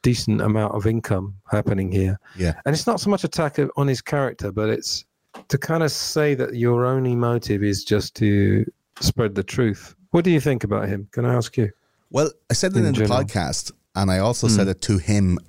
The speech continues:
Speaker 2: to his face, during an interview, 'cause I did an interview with him. And I was, like, trying to get him out of those. You said, y-, like, when you've watched ever, uh, interviews with David Icke, that he is asked a question, he answers the first five percent of it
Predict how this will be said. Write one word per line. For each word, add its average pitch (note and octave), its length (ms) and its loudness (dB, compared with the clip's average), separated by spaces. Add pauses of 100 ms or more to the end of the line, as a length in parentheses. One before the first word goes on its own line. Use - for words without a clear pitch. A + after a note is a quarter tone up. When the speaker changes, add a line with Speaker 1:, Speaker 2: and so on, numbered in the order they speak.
Speaker 2:
to G#2 200 2
his F#2 200 0
face, G2+ 420 0
during F#2+ 280 2
an F2 100 2
interview, F#2 380 2
'cause E2 180 0
I F2 60 2
did G2 200 2
an G#2+ 100 2
interview F#2+ 360 2
with C#2+ 120 0
him. A#1+ 160 -4 (260)
And G2 100 2
I F#2+ 80 4
was, F#2 160 2
like, E2+ 360 -2 (180)
trying G#2 240 2
to G2+ 60 2
get F2 140 0
him F2 120 2
out F#2 180 2
of F2+ 100 2
those. E2+ 280 2
You G2 100 4
said, F#2 260 0
y-, D#2 80 -4 (260)
like, F2 200 0
when F2+ 120 4
you've F2 140 4
watched E2+ 280 0
ever, D#2+ 320 0 (100)
uh, D2+ 40 -2 (100)
interviews E2 480 2
with D#2+ 80 0
David D#2+ 220 2
Icke, D#2+ 280 0 (240)
that D#2 220 0
he E2+ 580 0 (200)
is F#2+ 180 0
asked F#2 280 -2
a E2 40 -10
question, D#2+ 580 0 (320)
he G2 140 -2
answers F#2+ 320 -2
the F2+ 60 -6
first - 340 -2
five F2+ 260 0
percent F2+ 340 0
of F2 80 -2
it D#2+ 200 0